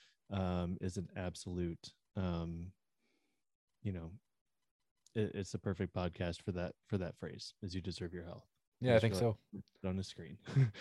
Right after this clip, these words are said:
Speaker 1: 'cause it, it, it, we truly, truly mean it. You deserve your health and,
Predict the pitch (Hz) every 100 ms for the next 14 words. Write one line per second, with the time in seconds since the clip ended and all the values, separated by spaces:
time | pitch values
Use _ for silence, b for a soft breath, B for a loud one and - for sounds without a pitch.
0 | B B B - 104 107 107 101 104 -
1 | 104 - - 113 - - 123 113 95 -
2 | 92 85 80 80 - _ 101 101 95 85
3 | 90 85 82 87 90 _ 92 90 85